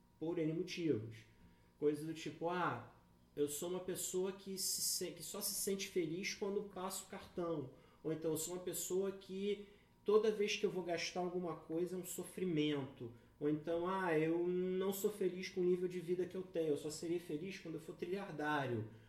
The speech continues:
Ou então, a pessoa que, sei lá, é trilhardária, chegou nesse nível de vida, mas tá cheia de problemas, ela não consegue ter. Porra, se eu sou, eu sou rico, como é que eu posso ser rico e ter problemas com dinheiro?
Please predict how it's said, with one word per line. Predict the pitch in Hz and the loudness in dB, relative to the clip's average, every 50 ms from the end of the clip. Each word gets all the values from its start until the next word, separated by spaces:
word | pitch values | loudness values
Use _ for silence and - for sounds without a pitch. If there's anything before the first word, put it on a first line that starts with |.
| - - - | -20 -8 -2
Ou | 139 143 | 0 0
então, | - 165 165 | 2 2 0
a | 170 | 0
pessoa | 170 180 180 - - - 180 180 | 0 -2 -6 -6 -4 -4 -4 -4
que, | - - 175 | -6 -8 -8
sei | - - 196 196 | -6 -6 -4 -2
lá, | 180 170 160 | 0 0 0
é | 156 151 | 0 0
trilhardária, | - 170 165 170 170 170 156 143 147 156 165 175 190 185 180 | 0 -2 -2 -2 -2 -4 -4 -4 -4 -4 -4 -2 -2 -4 -4
chegou | - - 185 160 160 165 | -4 -4 -6 -4 -2 -2
nesse | 170 165 165 - - 160 | -2 -2 -4 -6 -6 -6
nível | 160 151 160 160 | -6 -6 -6 -6
de | 143 147 139 | -6 -6 -6
vida, | 139 147 165 185 202 190 196 208 208 - - - - - - - | -6 -2 2 2 4 4 2 0 -2 -6 -10 -16 -20 -12 -4 -2
mas | 156 156 156 - | -2 -2 0 0
tá | 170 165 | 0 0
cheia | 160 - 180 180 175 | 2 2 2 2 2
de | 175 | 0
problemas, | 175 - - 165 156 156 165 170 180 185 175 185 | -2 -2 -2 0 2 2 2 4 2 2 0 0
ela | 180 185 | -2 -2
não | 190 | -2
consegue | 180 - 175 - - 185 170 - | -4 -4 -6 -4 -4 -4 -2 -2
ter. | 190 180 180 | -2 -4 -2
Porra, | - 247 247 208 190 | 2 2 4 4 2
se | - - | 0 -2
eu | 214 | -4
sou, | 208 - 240 240 220 | -2 -2 0 2 2
eu | 208 | 2
sou | 208 - 254 247 | 2 2 2 2
rico, | 180 220 233 233 214 175 156 | 2 2 2 2 0 0 -2
como | - 170 208 | -2 -2 -2
é | 226 | 0
que | 220 247 | 0 0
eu | 247 | 0
posso | 240 233 214 - | 0 0 0 2
ser | - 214 | 2 2
rico | 196 208 220 214 226 | 2 2 0 -2 -2
e | 214 | -4
ter | - 214 | -6 -4
problemas | - 214 190 202 208 208 202 - | -2 0 2 2 2 2 0 -4
com | - 214 220 | -4 -6 -6
dinheiro? | 202 202 202 196 190 175 147 127 117 | -4 -2 0 2 2 2 2 0 -2